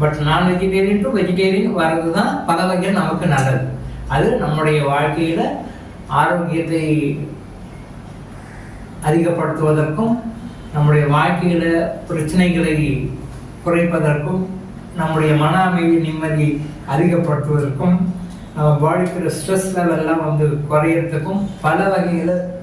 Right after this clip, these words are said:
சைவ உணவு மிக அருமையான, அஹ், ஒரு அருமையான, அஹ், மருந்தாக, தேவார்த்தமாக இருக்கும்.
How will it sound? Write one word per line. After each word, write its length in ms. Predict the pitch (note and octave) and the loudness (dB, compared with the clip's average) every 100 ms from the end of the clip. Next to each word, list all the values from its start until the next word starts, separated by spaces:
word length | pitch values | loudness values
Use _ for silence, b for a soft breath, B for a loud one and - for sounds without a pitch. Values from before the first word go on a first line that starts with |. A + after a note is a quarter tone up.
| - - - | -14 -16 -14
சைவ 400 | - - E3 F3 | -8 -2 2 2
உணவு 420 | E3+ D3+ F3+ - D#3 | 2 2 0 -2 -4
மிக 240 | D#3 D#3+ | 0 2
அருமையான, 640 | D3+ D3+ D#3 D3+ D3+ F#3 - B B B - | 2 2 0 0 0 0 0 B B B -8
அஹ், 160 | D3+ D3 | 0 2
ஒரு 400 | D3 D3 C#3+ C#3 C3+ B2+ B2+ B2+ - - | 2 2 2 2 0 -2 -4 -6 -6 -6
அருமையான, 640 | C#3 D#3 F3+ F#3+ F#3+ F#3+ G3+ | 0 2 4 4 4 4 4
அஹ், 580 | E3+ - D#3 D3+ C#3+ | 2 -2 -4 -4 -2
மருந்தாக, 640 | D3 D#3 F#3 F#3 F3+ F3 F#3 | 0 0 2 2 2 2 0
தேவார்த்தமாக 920 | D3+ E3 E3+ F3 - - D3+ D3+ F#3+ | 0 0 0 0 -2 -2 0 2 2
இருக்கும். 360 | D#3 D3+ D3+ | 0 0 -2